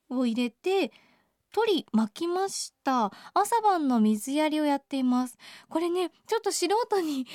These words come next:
<laughs> 難しい言葉がいっぱいあって、でもなんだろうと思って気になって調べてみたら、読み方合ってますかね。宮島五葉松というのは、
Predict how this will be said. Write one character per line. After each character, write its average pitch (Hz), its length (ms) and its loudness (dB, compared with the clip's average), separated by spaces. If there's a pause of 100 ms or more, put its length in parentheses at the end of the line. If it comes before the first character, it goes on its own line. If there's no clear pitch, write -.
<laughs> 311 140 -14
難 339 160 0 (280)
し - 60 -8
い 392 140 -2
言 - 0 -
葉 392 400 0
が 370 100 2
い 311 60 0
っ 285 120 -10
ぱ 320 140 2
い 330 40 4
あ 339 40 4
っ 330 100 -2
て、 285 160 2
で 339 100 0
も 349 120 0
な 349 100 2
ん 415 40 -2 (100)
だ 480 120 2
ろ 381 140 2
う - 40 -8
と 285 100 -2
思 247 120 2
っ 226 40 -2
て 202 160 -4
気 220 140 -2
に 233 160 4
な 311 160 0
っ - 60 -14 (120)
て 202 100 -2
調 254 260 -2
べ 302 140 -2
て 247 140 -4
み 202 140 0
た 208 160 -4
ら、 220 280 2 (240)
読 240 120 4
み 226 120 2
方 339 260 -2
合 277 40 -2
っ 277 60 -10
て 302 100 0
ま 269 160 -4
す - 80 -16
か 220 140 -6
ね。 220 180 0 (280)
宮 311 300 4
島 359 480 0 (120)
五 269 160 4
葉 330 260 4
松 196 420 -2
と - 140 -8
い 214 60 -2
う 202 40 -2
の 208 120 -2
は、 208 200 -2